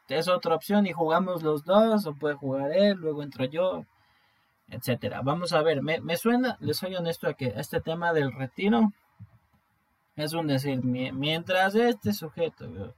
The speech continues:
Didier Deschamps, esté aquí, a mí ni me volverán a llamar.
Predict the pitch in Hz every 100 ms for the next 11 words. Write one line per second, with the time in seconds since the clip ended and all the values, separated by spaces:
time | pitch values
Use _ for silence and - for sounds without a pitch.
0 | _ 135 135 156 147 127 - 120 113 131
1 | - 196 196 202 233 214 - _ _ _
2 | _ - 117 131 160 180 160 131 120 117
3 | 110 117 139 139 123 110 104